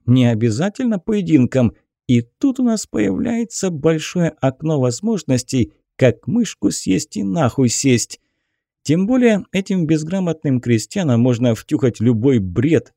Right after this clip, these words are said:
даже сочинённый на ходу, лишь бы он звучал красиво.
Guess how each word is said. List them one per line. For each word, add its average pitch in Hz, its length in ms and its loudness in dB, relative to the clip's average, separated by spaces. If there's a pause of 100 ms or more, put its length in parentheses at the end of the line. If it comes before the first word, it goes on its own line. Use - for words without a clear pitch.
даже 139 400 2
сочинённый 123 720 0
на 110 140 2
ходу, 123 460 0 (160)
лишь 123 340 -2
бы 101 120 -2
он 107 200 -2
звучал 156 560 -2
красиво. 107 720 0